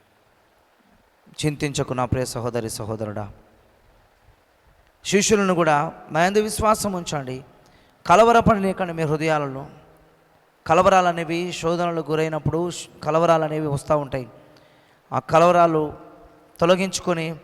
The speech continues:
దేవుని యందు విశ్వాసం ఉంచితే, విశ్వాసం ఉంచుట ద్వారా శోధనలో విశ్వాసాన్ని గట్టిగా పట్టుకున్నప్పుడు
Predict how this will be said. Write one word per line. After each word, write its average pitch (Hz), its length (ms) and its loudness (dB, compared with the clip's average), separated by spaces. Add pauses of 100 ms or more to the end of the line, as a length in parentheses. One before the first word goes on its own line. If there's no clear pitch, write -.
(260)
దేవుని 180 240 0
యందు 170 140 -4
విశ్వాసం 160 760 0
ఉంచితే, 135 540 -8 (1120)
విశ్వాసం 160 540 -2
ఉంచుట 139 260 -8
ద్వారా 135 380 -4
శోధనలో 135 680 -6 (320)
విశ్వాసాన్ని 143 680 -6
గట్టిగా 143 260 -4
పట్టుకున్నప్పుడు 131 760 -10